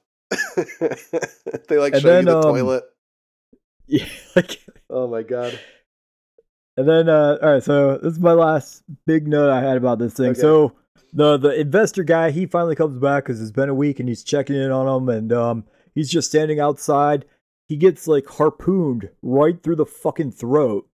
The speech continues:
Speaker 2: And they
Speaker 1: Yeah.
Speaker 2: also are, like, talking about how he got shot with an arrow. And then they're like, "Sally's out there, but she can't, she's not the Green Arrow." So there's your one, like, D C Universe tie-in to, like, name drop one of their characters to remind you that this piece of shit garbage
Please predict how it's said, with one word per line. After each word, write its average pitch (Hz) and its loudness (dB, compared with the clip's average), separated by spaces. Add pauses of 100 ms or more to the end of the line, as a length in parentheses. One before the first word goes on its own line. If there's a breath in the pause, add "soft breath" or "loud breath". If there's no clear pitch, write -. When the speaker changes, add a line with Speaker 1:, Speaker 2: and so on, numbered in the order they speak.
(540)
Speaker 2:
And 123 -2
they 143 6
Speaker 1:
Yeah. 160 6
Speaker 2:
also 170 4
are, 165 2
like, 151 0
talking 156 0
about 156 2
how 147 2
he 156 2
got 151 0
shot 165 -2
with 139 -4
an 131 -2
arrow. 131 0 (420)
And 127 -2
then 151 4
they're 156 6
like, 151 -2
"Sally's 196 -2
out 139 0
there, 160 4
but 165 -2
she - -4
can't, 220 -2 (160)
she's 240 -6
not 240 -2
the 147 -4
Green 170 0
Arrow." 180 4 (240)
So 175 -2
there's 180 4
your 165 0
one, 160 2
like, 156 2
D 175 0
C 185 -2
Universe 180 2
tie-in 139 0
to, 139 2
like, 143 0
name 151 0
drop 165 0
one 170 2
of 170 -2
their 160 4
characters 160 -4
to 147 -2
remind 160 0
you 127 0
that 127 -2
this 190 2
piece - -4
of 185 -2
shit 190 -2
garbage 156 -2